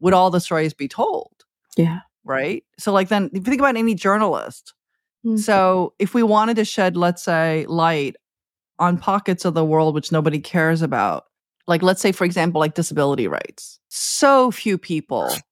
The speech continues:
Speaker 1: are focused on disability rights. So does a,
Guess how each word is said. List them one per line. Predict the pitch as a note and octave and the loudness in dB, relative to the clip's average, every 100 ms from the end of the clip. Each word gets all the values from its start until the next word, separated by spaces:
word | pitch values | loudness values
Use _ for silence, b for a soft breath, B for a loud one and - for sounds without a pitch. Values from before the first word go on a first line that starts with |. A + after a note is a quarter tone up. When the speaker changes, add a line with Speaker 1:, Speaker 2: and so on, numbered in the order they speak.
| _ - | _ -4
Speaker 1:
are | D3 | -2
focused | - D3 C#3+ C#3 | 0 -2 -4 -4
on | C#3 | -6
disability | C3 B2+ - G#2+ G2 | -6 -8 -8 -6 -6
rights. | C2+ G1+ - - - b b b b | -10 -10 -14 -18 -20 b b b b
So | - G3+ | 0 2
does | F#3+ G3 | 4 2
a, | G#3+ | 2